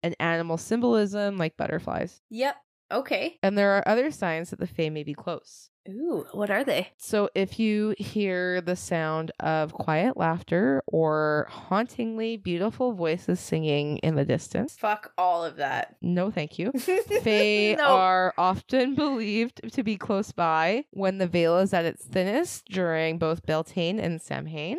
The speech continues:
Speaker 2: Okay.
Speaker 1: Finding a fairy ring, as we already discussed.
Speaker 2: Yeah.
Speaker 1: If you see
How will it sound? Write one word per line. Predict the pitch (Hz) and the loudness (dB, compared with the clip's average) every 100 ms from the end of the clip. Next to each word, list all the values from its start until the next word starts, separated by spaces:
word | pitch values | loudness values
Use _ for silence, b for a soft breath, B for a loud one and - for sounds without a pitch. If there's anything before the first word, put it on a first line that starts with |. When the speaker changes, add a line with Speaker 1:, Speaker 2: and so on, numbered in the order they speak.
| 427 _ _ | -10 _ _
Speaker 2:
Okay. | - 175 151 180 - | -4 -2 -2 -2 -4
Speaker 1:
Finding | - 180 170 175 185 | -2 -2 0 -2 -2
a | |
fairy | 202 180 160 165 170 | -4 -4 -2 -2 -2
ring, | 170 185 302 370 | -2 -4 -6 -8
as | 208 175 | -10 -8
we | 170 | -6
already | 165 160 | -6 -8
discussed. | 156 156 - 220 226 | -12 -14 -4 0 0
Speaker 2:
Yeah. | 170 - _ _ | 0 -4 _ _
Speaker 1:
If | 208 - | -2 -2
you | 247 277 | -4 -4
see | - 269 233 254 | -2 -2 0 0